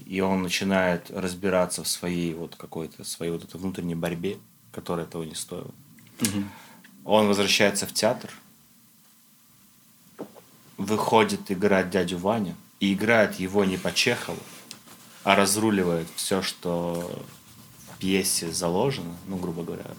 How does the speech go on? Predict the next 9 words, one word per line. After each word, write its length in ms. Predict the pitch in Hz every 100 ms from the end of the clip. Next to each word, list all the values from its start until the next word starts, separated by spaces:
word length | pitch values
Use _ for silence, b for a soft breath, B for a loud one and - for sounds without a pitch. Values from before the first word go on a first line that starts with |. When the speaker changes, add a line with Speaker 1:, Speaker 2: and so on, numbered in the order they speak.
| - -
Speaker 2:
Мгм. 120 | 101
Speaker 1:
разруливает 560 | 98 101 117 101 92
своим 320 | - 101 98 101
новым 480 | 120 113 101 98 B B B B B B
Speaker 2:
Взглядом 420 | 113 104 107 101 90
Speaker 1:
видением. 180 | 98 98
Speaker 2:
на 60 |
мир. 240 | 101 101 101
Speaker 1:
Да, 360 | 95 95 87